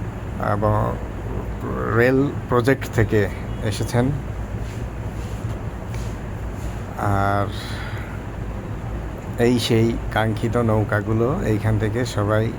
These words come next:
পাঁচজন, সাতজন, ছয়জন, সর্বোচ্চ পাঁচজন, চার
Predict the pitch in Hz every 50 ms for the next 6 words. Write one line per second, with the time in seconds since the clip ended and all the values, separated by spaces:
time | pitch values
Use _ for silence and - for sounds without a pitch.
0 | - - - - 104 104 101 - - 110 110 120 110 - 104 101 101 - 110 113
1 | 117 117 - - 104 107 104 107 113 127 156 - - - - - - - - -
2 | - - - - - - - 131 131 131 139 135 - - 139 - - 117 113 110
3 | 110 120 113 110 120 151 - - - - - - 113 110